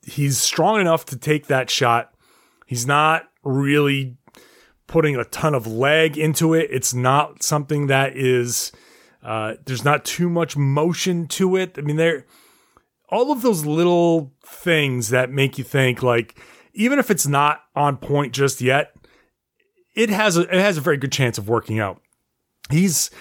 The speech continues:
he's got, uh, some really, really strong fundamentals, and he's just a smart, smart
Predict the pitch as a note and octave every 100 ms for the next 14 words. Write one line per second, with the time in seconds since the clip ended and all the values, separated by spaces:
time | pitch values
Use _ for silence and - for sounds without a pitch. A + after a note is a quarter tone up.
0 | - - - F3 F#3 E3 D#3+ - _ -
1 | C3+ B2+ A#2+ A2+ - _ _ _ _ _
2 | - D#3 C3+ C#3 D3 D3+ C3 A#2 B2+ B2
3 | A2 - A2+ A2 - G#2 G2+ G2+ - E2
4 | - - - - - - A#2+ A#2+ A#2 A2+
5 | G#2+ - _ _ _ _ _ _ _ _
6 | _ _ _ _ - C#3 - - - -
7 | - G#2 A2+ C#3+ _ - - - - A#2+
8 | C#3 D3+